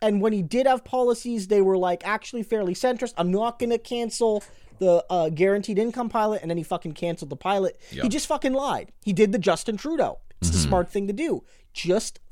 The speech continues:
Speaker 1: fucking lie. If you're a conservative, hey, free advice to conser-, just fucking lie. Because
Speaker 2: <laughs>
Speaker 1: your policies are not popular. They're not.
Speaker 2: Yeah.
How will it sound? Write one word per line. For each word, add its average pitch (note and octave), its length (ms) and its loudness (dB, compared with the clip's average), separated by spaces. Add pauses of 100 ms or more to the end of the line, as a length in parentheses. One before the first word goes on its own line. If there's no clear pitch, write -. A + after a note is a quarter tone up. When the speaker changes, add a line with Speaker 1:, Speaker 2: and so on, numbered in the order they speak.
Speaker 1:
fucking E3+ 360 -2
lie. A#2+ 480 -4 (400)
If C#3+ 100 -8
you're F#3+ 160 10
a A3+ 40 2
conservative, A#3+ 640 4
hey, F3 260 4 (280)
free A#3 300 2
advice G3+ 360 6
to - 80 -8
conser-, F#3 400 0
just - 360 0
fucking E3 420 -2
lie. B2 420 0 (320)
Because A3 240 0 (100)
Speaker 2:
<laughs> E3 60 -10
Speaker 1:
your F#3+ 160 6
policies A#3+ 520 0
are G3+ 100 4
not E3+ 260 0
popular. D#3+ 460 -4 (180)
They're F3+ 140 2
not. F3 300 -2
Speaker 2:
Yeah. B1 160 -4